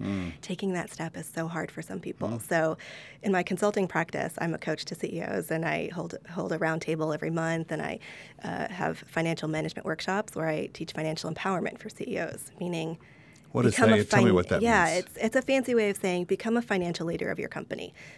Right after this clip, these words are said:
Speaker 2: Because a lot of times people didn't start a business because they're good at finance, right? They
Speaker 1: Mm-hmm.
Speaker 2: started a business because they had this fantastic idea. They had this mission and this drive to, to
Speaker 1: Yep.
Speaker 2: create something in
Speaker 1: Yep.
Speaker 2: the world. And then they get a couple clients and then they roll with it. And before they know it, they don't have any of the back end filled in, right? So they don't have structure. They don't have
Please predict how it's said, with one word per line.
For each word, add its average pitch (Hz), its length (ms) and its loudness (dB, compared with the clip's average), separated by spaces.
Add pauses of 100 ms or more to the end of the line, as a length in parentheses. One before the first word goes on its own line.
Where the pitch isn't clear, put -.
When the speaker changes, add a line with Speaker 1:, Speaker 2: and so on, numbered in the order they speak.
Speaker 2:
Because 190 200 -2
a 190 60 0
lot 202 140 4
of 220 80 2
times 170 440 0 (340)
people 269 200 4
didn't 240 160 6
start 208 200 4
a 180 40 2
business 185 320 2
because 175 200 -4
they're 165 120 0
good 156 140 -2
at 135 100 -2
finance, 147 440 -4
right? 165 140 0
They 175 80 0
Speaker 1:
Mm-hmm. 175 80 -2
Speaker 2:
started 190 240 2
a 180 60 0
business 170 320 0
because 170 240 -6
they 160 80 -4
had 160 180 -4
this 175 140 -6 (160)
fantastic 160 560 -2
idea. 151 440 0 (320)
They 185 60 -2
had 175 200 -2
this 160 200 -4
mission 185 340 4
and 165 140 0
this 143 160 -10
drive 165 380 2
to, 160 200 0 (180)
to - 120 -6
Speaker 1:
Yep. 90 140 4
Speaker 2:
create 190 320 4
something 170 320 -2
in 151 60 0
Speaker 1:
Yep. 123 80 4
Speaker 2:
the 151 40 2
world. 160 400 2 (500)
And 190 80 4
then 214 100 10
they 214 80 8
get 202 120 6
a 208 60 2
couple 208 200 2
clients 208 380 2
and 180 100 0
then 180 100 2
they 175 120 2
roll 190 240 4
with 185 220 0
it. 156 120 2
And 175 120 0
before 185 240 0
they 175 160 2
know 170 160 2
it, 160 100 -4
they 170 100 -2
don't 180 160 2
have 175 120 0
any 165 200 0
of 151 80 -6
the 160 80 -4
back 147 240 -2
end - 160 -6
filled - 200 -6
in, - 120 -6
right? 147 200 -2
So - 80 -12
they 156 100 -4
don't 180 160 0
have 180 100 0
structure. 156 520 -4
They 147 120 -4
don't 165 200 -4
have 170 160 2